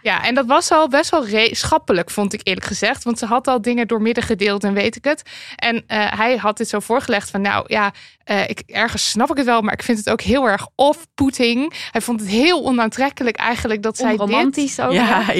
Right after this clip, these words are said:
Speaker 3: ja, ja,
Speaker 1: wat
Speaker 3: ja.
Speaker 1: dan uit liefde geboren moet worden, dat dat
Speaker 3: Nou.
Speaker 1: zo transactioneel
Speaker 3: Ja.
Speaker 1: zou worden. En, en iedereen vond hem een ass, of de meeste mensen vonden hem wel een asshole en haar best wel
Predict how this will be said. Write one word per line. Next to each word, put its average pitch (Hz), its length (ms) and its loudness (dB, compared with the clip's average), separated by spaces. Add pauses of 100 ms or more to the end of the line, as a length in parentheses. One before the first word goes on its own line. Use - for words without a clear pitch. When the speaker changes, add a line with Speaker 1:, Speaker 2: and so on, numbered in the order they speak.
Speaker 3:
ja, 330 240 2
ja, - 160 -2
Speaker 1:
wat 254 160 0
Speaker 3:
ja. 269 60 4
Speaker 1:
dan 233 180 2
uit 190 180 -2
liefde 262 480 2
geboren 285 420 2
moet 311 120 -2
worden, 269 180 0
dat 220 120 -2
dat 208 100 0
Speaker 3:
Nou. 151 180 2
Speaker 1:
zo 320 280 4
transactioneel 226 1000 0 (200)
Speaker 3:
Ja. 226 220 0
Speaker 1:
zou 202 180 0
worden. 190 220 2
En, 226 280 -2 (100)
en 226 340 -2
iedereen 247 300 2
vond 208 300 0
hem 196 220 0 (100)
een 208 160 -2
ass, - 280 -2
of - 160 -4
de - 80 -4
meeste 202 280 0
mensen 170 220 -4
vonden 175 200 -2
hem 170 100 -2
wel 170 100 -2
een 165 140 -6
asshole 175 240 -2
en 190 60 -4
haar 180 200 0
best 190 180 -2
wel 175 200 -2